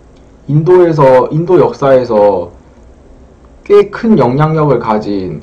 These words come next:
거의 광개토 대왕이랑 뭐 이런 정복 활동 거의 광고-, 광개토 대왕급이고,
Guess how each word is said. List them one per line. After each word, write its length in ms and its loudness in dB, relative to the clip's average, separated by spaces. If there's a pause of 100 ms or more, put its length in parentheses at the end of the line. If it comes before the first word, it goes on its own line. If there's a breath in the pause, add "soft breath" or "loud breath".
거의 320 -4
광개토 600 -2
대왕이랑 760 -2
뭐 280 -6 (520)
이런 420 -6 (1700)
정복 380 2
활동 280 0
거의 220 -2
광고-, 440 -6
광개토 500 -4
대왕급이고, 1000 -4